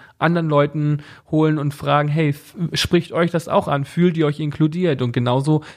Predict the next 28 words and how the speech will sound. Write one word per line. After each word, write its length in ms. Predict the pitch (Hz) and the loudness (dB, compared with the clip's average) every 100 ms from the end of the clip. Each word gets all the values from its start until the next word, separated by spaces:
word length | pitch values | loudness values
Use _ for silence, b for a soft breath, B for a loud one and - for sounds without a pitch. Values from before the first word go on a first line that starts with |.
| B | B
war 120 | 135 | 0
das 120 | 127 135 | 0 0
auch 80 | |
bei 100 | 131 | -2
den 140 | 131 135 | -2 0
Models 320 | 202 196 135 | 2 0 0
die 100 | 127 | -4
Sache. 340 | 117 110 - | 0 -2 -2
Also 200 | - 123 | 0 0
klar, 400 | 127 175 180 175 185 B B - | -2 0 2 0 -4 B B -2
ähm, 340 | 143 131 131 - | 2 2 0 -2
ist 140 | 151 | -2
es 100 | 147 | 0
natürlich 460 | 147 135 151 139 - | -2 0 2 2 2
einfacher, 480 | 135 147 151 147 143 | 0 0 0 2 2
mit, 280 | 135 131 | 0 -2
äh, 600 | - 139 127 120 - 135 | -4 0 0 0 -2 0
äh, 20 | 127 | 0
fünf 320 | - 143 - | 2 0 0
Profi-Models 720 | 180 190 185 139 135 147 143 | -2 0 0 2 2 2 0
eine 80 | 139 | -2
Kampagne 460 | - 131 151 156 | 0 0 2 2
zu 160 | 156 160 | 0 -2
shooten 320 | - 165 165 | 0 0 2
oder 180 | 143 139 | 2 2
beziehungsweise 460 | 131 - 139 127 123 | 2 0 0 2 0
mit 160 | 117 | -4
zwei 340 | - 131 160 | -4 0 2